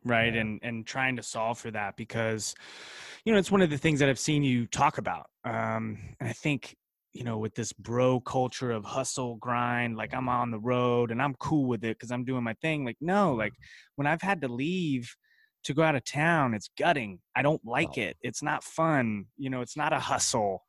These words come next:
Speaker 1: right? It's just shitty, <laughs>
Speaker 2: Yeah.
Speaker 1: you know? Um, and you know, when I think about, first of all, I love the fact that she doesn't wanna be in sales when she grows up,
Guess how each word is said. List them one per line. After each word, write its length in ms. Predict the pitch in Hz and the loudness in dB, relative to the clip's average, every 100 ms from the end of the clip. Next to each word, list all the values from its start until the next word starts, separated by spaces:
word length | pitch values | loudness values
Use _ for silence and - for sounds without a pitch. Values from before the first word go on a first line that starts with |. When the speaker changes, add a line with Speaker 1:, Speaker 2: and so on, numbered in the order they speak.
| _ | _
Speaker 1:
right? 300 | 131 127 131 - | 4 4 4 0
It's 220 | 123 - | -4 -6
just 340 | - 131 - | -8 -8 -8
shitty, 480 | - - 160 110 98 _ | -8 -6 -6 -6 -12 _
<laughs> 420 | - 523 494 - 453 | 0 0 4 6 6
Speaker 2:
Yeah. 120 | 127 | 4
Speaker 1:
you 100 | 151 | 6
know? 240 | 143 139 156 - - - - - | 8 8 6 -2 -16 -16 -14 -2
Um, 580 | 127 123 127 123 120 113 - - - - | 0 2 0 0 -2 -6 -16 -20 -12 0
and 320 | 151 139 123 _ _ _ _ | 2 2 0 _ _ _ _
you 120 | - 143 | 0 4
know, 100 | 127 | 6
when 140 | 127 | 6
I 140 | 131 | 4
think 280 | 151 - 143 | 2 -2 -4
about, 560 | 135 117 127 127 123 - _ - - _ - | -2 0 2 2 0 -2 _ -20 -20 _ -2
first 240 | 208 214 | 2 2
of 80 | 165 | 4
all, 60 | 139 | 4
I 100 | 127 | 4
love 200 | 139 147 | 4 2
the 80 | 139 | 4
fact 260 | 139 123 | 2 2
that 100 | 127 | -2
she 100 | - | 0
doesn't 240 | 139 127 120 | 2 2 2
wanna 160 | 127 | 0
be 120 | 113 | 0
in 80 | 98 | -2
sales 260 | - 104 95 | -4 -6 -6
when 100 | 101 | -8
she 120 | - | -8
grows 240 | 101 95 | -6 -6
up, 180 | 98 104 | -4 -6